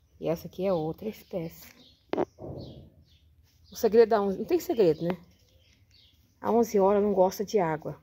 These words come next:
Muita água, não. Pouca água. E sol. Até no chão também, ela se dá no chão.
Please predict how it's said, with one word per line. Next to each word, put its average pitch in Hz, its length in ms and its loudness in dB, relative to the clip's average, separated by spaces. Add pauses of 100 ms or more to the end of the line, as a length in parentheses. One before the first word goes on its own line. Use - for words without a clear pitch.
(100)
Muita 208 400 2
água, 170 340 -2
não. 247 160 -10 (960)
Pouca 202 280 0
água. 160 360 -4 (1700)
E 220 60 -8
sol. 170 460 -2 (1700)
Até - 220 0
no 302 140 0
chão 240 260 2
também, 196 280 0
ela 208 100 -4
se 220 120 -14
dá 220 140 -2
no 233 80 -2
chão. 151 460 -14